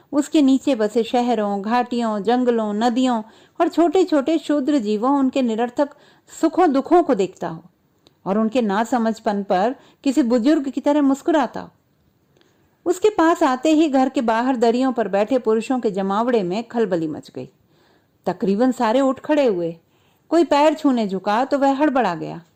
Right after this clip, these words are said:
और उसने मनाही की मुद्रा में दोनों हाथ उठा दिए।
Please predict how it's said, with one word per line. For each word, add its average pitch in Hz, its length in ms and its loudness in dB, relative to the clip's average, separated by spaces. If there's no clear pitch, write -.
और 302 120 2
उसने 339 240 4
मनाही 285 480 4
की 311 100 0
मुद्रा 247 380 0
में 233 220 -2
दोनों 262 340 2
हाथ 240 300 -2
उठा 165 220 -8
दिए। 143 280 -16